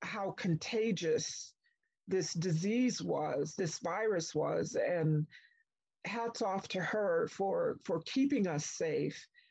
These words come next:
um, and for us having to abide by their rules, because every time we do something in the park,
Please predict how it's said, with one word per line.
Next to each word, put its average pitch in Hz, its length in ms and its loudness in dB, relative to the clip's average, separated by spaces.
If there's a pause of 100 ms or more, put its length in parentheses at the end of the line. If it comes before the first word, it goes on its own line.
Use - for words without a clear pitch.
(320)
um, 160 420 0
and 180 400 -2
for 170 240 2
us 202 240 -2
having 180 380 0
to 175 260 2
abide 156 440 0
by 160 160 0
their 165 180 0
rules, 175 600 2
because 170 480 -2 (420)
every 233 220 2
time 220 260 0
we 190 100 4
do 190 160 0
something 175 360 0
in 160 120 2
the 156 60 2
park, 170 320 -4